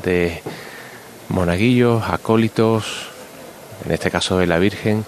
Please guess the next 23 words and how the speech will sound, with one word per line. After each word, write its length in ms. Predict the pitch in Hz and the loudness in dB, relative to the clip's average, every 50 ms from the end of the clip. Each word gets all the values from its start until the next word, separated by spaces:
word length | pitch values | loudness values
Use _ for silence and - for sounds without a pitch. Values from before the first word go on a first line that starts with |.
| - - - - - - - - | -10 -14 -16 -16 -16 -16 -12 -6
y 100 | - 87 | -2 0
algunos 300 | 85 80 87 110 117 110 | 0 2 2 2 0 0
costaleros 520 | - - 110 - - 101 90 95 92 98 - | 0 -2 -4 -4 -2 0 0 2 2 0 0
también 520 | - 98 87 82 90 98 101 104 107 101 92 - - - - | -2 -2 -2 2 2 2 2 2 2 0 -2 -6 -12 -16 -12
en 220 | - 90 85 80 82 | -8 -6 -4 -2 0
el 420 | 82 82 80 - - 104 - - | 0 0 -2 -2 -2 -4 -4 -2
balcón 460 | - 82 78 78 78 - 101 101 101 | 0 0 -2 -2 0 0 0 2 2
que 80 | 92 - | 2 0
da 140 | 87 90 90 | 0 2 2
al 80 | 87 | 0
interior 320 | 90 87 - 87 87 87 85 | 0 0 0 0 0 0 0
del 160 | 87 82 78 | 0 -2 -2
templo, 420 | - 87 90 90 - 101 101 - - - | 0 0 -2 0 0 0 0 0 -2 -6
casi 360 | - - - - - - 98 87 | -8 -6 -6 -4 -2 -2 -2 -2
rozando 600 | - - 80 - - 107 95 90 85 85 80 78 - - - - - - - - - - - - | -2 -4 -6 -2 0 2 2 4 4 2 0 0 -4 -8 -16 -16 -16 -16 -16 -16 -16 -16 -14 -6
las 140 | - 92 90 | -4 -4 -2
potencias 500 | - - 92 - 92 87 - - 90 82 | 0 -2 0 0 0 0 0 0 0 0
de, 380 | 80 80 78 82 - - - - - - - - - - - - - - - | 0 0 0 0 -2 -4 -8 -10 -14 -16 -18 -18 -18 -18 -18 -16 -10 -6 -4
del 140 | 85 85 | -4 -4
señor 340 | - - 87 85 87 90 85 | -2 -2 -2 0 0 0 0
cautivo. 480 | - 80 76 - - - - - - - - - - - - - - - - - - - - - - - - - - | -2 -4 -4 -2 -4 -6 -6 -6 -8 -10 -12 -14 -14 -16 -18 -18 -20 -20 -20 -20 -20 -20 -20 -20 -20 -20 -16 -8 -4
Ya 280 | 98 98 92 90 95 - - - - - - - - - - 113 | -2 0 0 0 -2 -4 -8 -14 -18 -18 -18 -18 -16 -12 -6 0
dora 480 | 98 120 127 135 127 113 95 87 - - | 2 4 6 6 6 4 2 0 -4 -6